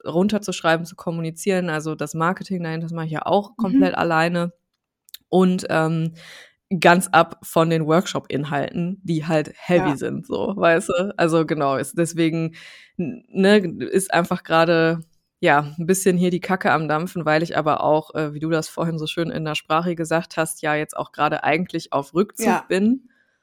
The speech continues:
Speaker 1: ne, weil ich jetzt grad meine Tage
Speaker 2: Ja.
Speaker 1: bei, also, ich hab, ich war auch grad auf dem Klo und war so,
Speaker 2: Oh
Speaker 1: mhm,
Speaker 2: nein.
Speaker 1: die nächste, die nächste Zeit wird's auf jeden Fall losgehen. Also, hier bahnt sich was an,
Speaker 2: Mhm.
Speaker 1: auf jeden Fall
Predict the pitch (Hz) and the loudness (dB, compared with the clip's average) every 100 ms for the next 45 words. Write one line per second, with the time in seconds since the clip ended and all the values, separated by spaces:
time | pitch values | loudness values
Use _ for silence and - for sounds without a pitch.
0 | _ _ _ - 190 190 160 160 160 - | _ _ _ 0 4 6 6 4 0 -2
1 | 151 139 139 151 190 196 190 175 160 147 | -2 0 -4 0 4 4 4 2 2 0
2 | 160 185 - 160 180 208 202 180 170 175 | 0 0 4 2 4 4 4 0 0 -2
3 | - 208 190 170 165 170 180 185 208 226 | 2 4 4 4 2 0 0 2 4 4
4 | 190 185 180 175 170 175 175 - _ - | 4 0 -2 -2 -4 -6 -10 -14 _ -8
5 | - 185 185 - 185 180 180 180 185 175 | 0 0 0 0 4 6 4 2 0 2
6 | 180 180 - 185 180 180 180 156 165 180 | 2 0 4 6 6 4 0 0 0 0
7 | 175 170 156 165 185 - 117 135 170 175 | 0 0 2 2 0 -4 -4 -2 -2 -4
8 | 147 147 151 151 151 147 147 151 147 175 | -4 -4 -4 -4 -4 0 0 2 2 2
9 | 165 226 - 202 - 135 131 131 139 139 | 0 0 0 0 0 0 -2 -4 -6 -6
10 | - 139 139 | -6 -4 -2